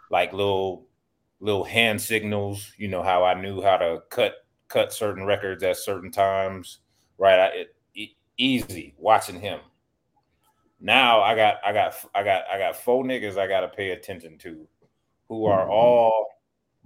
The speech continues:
I mean, you know, they, they, they come together, you know, for, for one cause, but they all have their own individual shit that they be on,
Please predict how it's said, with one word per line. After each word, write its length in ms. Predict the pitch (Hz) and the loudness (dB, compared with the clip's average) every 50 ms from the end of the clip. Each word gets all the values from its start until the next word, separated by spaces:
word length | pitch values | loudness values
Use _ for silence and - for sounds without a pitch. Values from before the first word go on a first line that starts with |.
| _ - - - - - - - - - - - - - 104 - - - - - - - - - - | _ -16 -16 -16 -16 -18 -20 -20 -20 -20 -20 -18 -18 -18 -16 -18 -18 -20 -20 -20 -20 -20 -20 -16 -12
I 80 | 92 101 | -6 -4
mean, 120 | 104 107 | -2 -2
you 60 | 113 | 0
know, 140 | 113 110 104 | 0 -2 0
they, 240 | 98 104 107 110 - | 0 0 0 0 -2
they, 260 | - 101 104 104 101 - | -2 -2 -2 -2 -4 -8
they 100 | 98 95 | -10 -10
come 280 | - - - 143 147 139 | -6 -2 -2 0 0 0
together, 580 | 127 107 101 131 139 127 110 107 101 95 98 - | -2 0 4 4 4 4 4 2 0 -2 -6 -8
you 100 | 110 110 | -10 -6
know, 140 | 104 101 92 | -4 -4 -6
for, 340 | - - 92 90 90 87 - | -6 -6 -6 -6 -6 -6 -8
for 200 | - - 90 90 | -8 -8 -8 -6
one 320 | 92 104 117 117 110 101 | -4 -2 -2 -2 -4 -4
cause, 500 | - - 117 120 120 107 95 95 95 92 - 82 - | -2 0 2 4 4 4 2 0 -2 -4 -10 -8 -4
but 260 | 107 104 95 92 - - _ _ _ _ _ _ _ _ _ _ _ _ _ _ _ _ _ _ | -2 0 0 -2 -4 -8 _ _ _ _ _ _ _ _ _ _ _ _ _ _ _ _ _ _
they 160 | - 98 104 104 | -4 -2 2 4
all 240 | 107 113 113 113 101 | 4 6 6 4 4
have 280 | 110 107 104 101 98 | 2 2 0 0 -2
their 240 | 98 104 101 98 92 | -2 -2 -2 -2 -2
own 500 | 95 107 113 113 113 110 107 104 98 95 90 - - | -2 -2 -2 -2 -4 -6 -6 -8 -12 -14 -16 -12 -10
individual 1080 | 107 110 107 98 95 90 98 113 113 104 104 101 98 98 98 95 95 92 90 87 85 _ _ _ _ _ _ _ _ _ _ _ _ _ _ _ _ _ _ _ _ _ _ | -8 -8 -8 -10 -12 -10 -8 -8 -8 -8 -8 -10 -8 -6 -6 -6 -6 -6 -8 -10 -14 _ _ _ _ _ _ _ _ _ _ _ _ _ _ _ _ _ _ _ _ _ _
shit 400 | - - - 127 123 - - - | -14 -6 -2 0 0 0 0 -2
that 160 | 101 95 - | -4 -2 0
they 160 | 101 98 98 | 0 -2 -2
be 200 | 87 95 98 92 | -2 -4 -6 -6
on, 300 | 92 90 85 78 71 69 | -6 -6 -6 -8 -10 -14